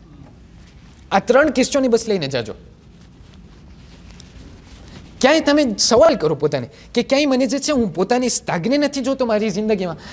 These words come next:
કારણ કે કરબલાને સમજવા પહેલા, અગર કરબલાને સમજવું હોય અગર ઇમામના મકસદને સમજવું હોય, તો પહેલે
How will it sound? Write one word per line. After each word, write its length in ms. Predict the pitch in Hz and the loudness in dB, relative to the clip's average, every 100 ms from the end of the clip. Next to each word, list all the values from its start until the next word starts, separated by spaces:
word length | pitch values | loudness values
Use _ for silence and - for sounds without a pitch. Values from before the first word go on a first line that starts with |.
| - - | -4 4
કારણ 340 | 180 247 302 | 4 4 2
કે 140 | 294 | 0
કરબલાને 720 | 294 208 180 202 269 302 294 | -2 2 2 4 4 4 2
સમજવા 680 | 262 - 185 233 240 208 254 | -2 -4 -4 -2 -2 2 2
પહેલા, 500 | - - 277 339 180 - - - - | 2 2 4 4 2 -2 -18 -18 -2
અગર 360 | 185 214 311 277 | 0 2 2 2
કરબલાને 640 | - 190 214 285 302 285 | -4 -2 0 2 2 0
સમજવું 600 | 277 - 254 339 214 208 | -6 -4 0 0 -2 -4
હોય 180 | 135 139 - - _ - - - - | -6 -10 -14 -20 _ -20 -20 -14 0
અગર 440 | 226 202 349 277 - | 0 4 2 0 -6
ઇમામના 560 | 202 214 311 320 285 247 | -6 0 0 0 -2 -4
મકસદને 760 | 160 175 - - 339 339 359 330 | -4 -6 -6 -2 -2 0 -2 -2
સમજવું 600 | - 330 330 247 294 262 | 0 0 0 0 0 2
હોય, 420 | 277 269 247 220 - - - - | 0 0 -4 -10 -18 -20 -20 -10
તો 80 | 180 | -8
પહેલે 760 | - 208 214 269 277 240 - | -4 -2 -2 0 2 2 -2